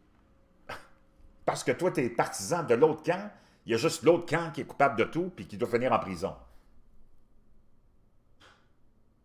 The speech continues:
Es-tu capable de réaliser ce que ça représente,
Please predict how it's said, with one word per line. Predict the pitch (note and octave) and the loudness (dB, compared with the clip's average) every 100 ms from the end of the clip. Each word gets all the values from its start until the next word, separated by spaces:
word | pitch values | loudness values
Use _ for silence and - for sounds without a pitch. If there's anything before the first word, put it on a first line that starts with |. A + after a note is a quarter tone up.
| _ _ _ - | _ _ _ -18
Es-tu | - | -6
capable | D#3+ F#3 C#3+ | -2 -2 -4
de | F2+ F#2 | -2 0
réaliser | E2 G#2 A#2 F#2+ D#2 F2+ C#3 D#3+ | 0 2 2 2 -2 -8 -8 -12
ce | D3 | -16
que | - G2+ E2 D2 - _ _ _ _ _ - | -8 -6 -4 -8 -16 _ _ _ _ _ -20
ça | - F2 | -8 -6
représente, | D#2+ - D2 F2+ A#2+ - - | -6 -6 -8 -10 -12 -18 -20